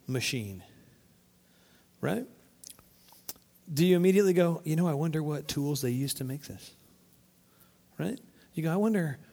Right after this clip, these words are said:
how many, how many months, how many people were on the job, how many people at the factory had to have a hand in this?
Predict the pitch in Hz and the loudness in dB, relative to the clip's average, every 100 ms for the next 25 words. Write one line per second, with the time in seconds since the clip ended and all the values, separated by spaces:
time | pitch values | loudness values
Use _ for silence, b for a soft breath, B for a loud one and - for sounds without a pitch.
0 | B - 180 175 165 170 160 170 160 147 | B 0 2 2 2 0 0 0 0 0
1 | 147 - 139 160 156 - 165 156 165 165 | -4 -4 -2 0 0 0 0 2 2 2
2 | 160 147 135 143 165 123 170 175 180 165 | 2 2 0 -2 0 0 0 0 -2 -2
3 | 139 160 156 156 131 147 139 139 131 135 | -2 -2 -2 -2 0 0 0 0 -2 -2
4 | 185 165 113 101 104 - | -2 -2 -4 -8 -12 -16